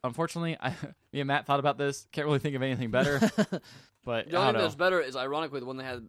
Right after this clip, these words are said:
Speaker 3: in the beta, which no one liked then either.
Speaker 1: Which was, like, one
Speaker 3: Which
Speaker 1: point in
Speaker 3: was
Speaker 1: the middle. Everyone goes for it. Whoever
Speaker 3: Yeah, so
Speaker 1: captures
Speaker 3: which,
Speaker 1: it
Speaker 3: which,
Speaker 1: first
Speaker 3: which is
Speaker 1: wins.
Speaker 3: like, if you have a, you, you're
Speaker 2: Mm.
Speaker 3: playing on payload map or you're playing on a, a capture point map,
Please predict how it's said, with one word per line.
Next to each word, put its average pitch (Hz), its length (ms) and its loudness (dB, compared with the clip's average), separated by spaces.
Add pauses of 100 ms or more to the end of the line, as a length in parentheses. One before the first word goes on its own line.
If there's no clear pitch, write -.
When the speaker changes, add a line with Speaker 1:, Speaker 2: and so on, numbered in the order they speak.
Speaker 3:
in 123 100 -8
the 113 80 -10
beta, 123 300 -4
which 110 140 -8 (100)
no 120 160 -10
one 120 100 -8
liked 117 240 -8 (320)
then 123 480 -6
either. 110 420 -10 (360)
Speaker 1:
Which - 180 -10
was, 110 140 -6
like, 113 180 -2
one 123 240 6
Speaker 3:
Which 170 100 2
Speaker 1:
point - 120 6
in - 60 8
Speaker 3:
was 117 100 2
Speaker 1:
the - 40 0
middle. 117 300 2
Everyone 120 240 0
goes 110 220 -2
for 107 260 0
it. 104 120 -2 (240)
Whoever 139 180 2
Speaker 3:
Yeah, 123 40 2
so 113 100 -2
Speaker 1:
captures 113 160 4
Speaker 3:
which, - 20 -2
Speaker 1:
it 170 120 0
Speaker 3:
which, - 180 4
Speaker 1:
first - 20 -10
Speaker 3:
which 202 200 -2
is 160 100 0
Speaker 1:
wins. - 20 -
Speaker 3:
like, 151 180 2 (120)
if 160 120 -4
you 165 80 -2
have 175 100 2
a, 160 240 4
you, 156 140 0
you're 160 160 0
Speaker 2:
Mm. 196 60 -2
Speaker 3:
playing 185 160 2
on 165 100 2
payload 165 320 2
map 160 240 0
or 127 100 -8
you're 123 100 -6
playing 139 260 -4
on 127 160 -4
a, 113 240 -2
a 110 200 0
capture 127 320 -6
point 147 200 -4
map, 151 240 -4